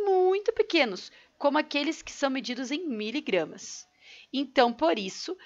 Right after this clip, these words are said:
nós temos essas variações, assim como temos as variações do litro e do metro, que são praticamente iguais. Como é que isso funciona? Bem,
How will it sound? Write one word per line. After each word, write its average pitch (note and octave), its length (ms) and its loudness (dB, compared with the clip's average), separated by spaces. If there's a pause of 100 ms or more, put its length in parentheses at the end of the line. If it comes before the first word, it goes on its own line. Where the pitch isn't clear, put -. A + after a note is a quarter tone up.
(160)
nós C4 240 6
temos A3 360 2
essas A3 260 2
variações, B3 600 2
assim A3 240 -6
como A3+ 240 -4
temos F#3+ 360 -2
as A3 160 -8
variações G3 720 -2 (380)
do A3 160 -4
litro F3+ 580 -6 (320)
e B3 120 -4
do F4 160 0
metro, D4+ 500 2
que E4+ 180 0
são D#4 320 0 (300)
praticamente A3+ 720 2
iguais. - 640 -2
Como A#4 380 4
é D#4+ 140 8
que C#4 280 -4
isso D4 280 -4
funciona? B3+ 1000 -4 (640)
Bem, G3+ 400 6